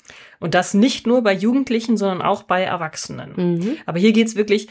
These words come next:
Speaker 1: es geht nicht um eine normale, also in Anführungsstrichen normale, <laughs> ähm, einigermaßen gängige Social-Media-Nutzung, sondern wirklich eine suchtartige
Speaker 2: Mhm.
Speaker 1: Social-Media-Nutzung.
Speaker 2: S-, möchtest du den Punkt noch ausführen? Sonst würde ich einen Kommentar dazu gerne
Speaker 1: Mhm. Ka-,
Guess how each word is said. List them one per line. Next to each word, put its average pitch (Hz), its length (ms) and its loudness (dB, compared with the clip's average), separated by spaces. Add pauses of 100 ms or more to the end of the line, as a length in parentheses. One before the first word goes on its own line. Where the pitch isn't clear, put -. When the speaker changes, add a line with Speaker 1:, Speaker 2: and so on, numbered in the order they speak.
(140)
Speaker 1:
es - 80 -18
geht 196 160 0
nicht 233 320 0
um 185 120 -2
eine 165 120 -2
normale, 254 840 2
also - 200 -10
in - 80 -8
Anführungsstrichen 180 440 -6
normale, 196 680 2 (100)
<laughs> 190 120 -4
ähm, 202 180 -2 (320)
einigermaßen 170 640 -2 (160)
gängige 220 560 4
Social-Media-Nutzung, 196 880 0
sondern 165 220 -2
wirklich 175 180 -6
eine 147 100 -2
suchtartige - 840 -4
Speaker 2:
Mhm. 247 240 0 (140)
Speaker 1:
Social-Media-Nutzung. 147 920 -10 (500)
Speaker 2:
S-, - 240 -20 (180)
möchtest - 600 -10
du - 20 -2
den 190 100 0
Punkt 214 200 -6
noch 208 80 -6
ausführen? 330 340 -2
Sonst 247 140 -4
würde 233 120 -2
ich 240 140 -8
einen 208 120 -4
Kommentar 208 400 -4
dazu 254 220 -10
gerne 247 220 2
Speaker 1:
Mhm. 269 100 4 (720)
Ka-, 208 100 -6